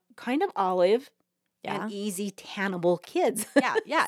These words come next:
Speaker 1: So,
Speaker 2: yes, yes.
Speaker 1: so the thought of having sunscreen around in our environment, in our home environment,
Speaker 2: Yes.
Speaker 1: w-,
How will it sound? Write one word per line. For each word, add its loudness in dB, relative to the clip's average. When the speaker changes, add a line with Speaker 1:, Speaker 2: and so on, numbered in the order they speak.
Speaker 1:
So, 2
Speaker 2:
yes, 2
yes. -2
Speaker 1:
so 2
the 6
thought 0
of -4
having -2
sunscreen -2
around 2
in -4
our -6
environment, -2
in -6
our 2
home 0
environment, -4
Speaker 2:
Yes. -4
Speaker 1:
w-, -8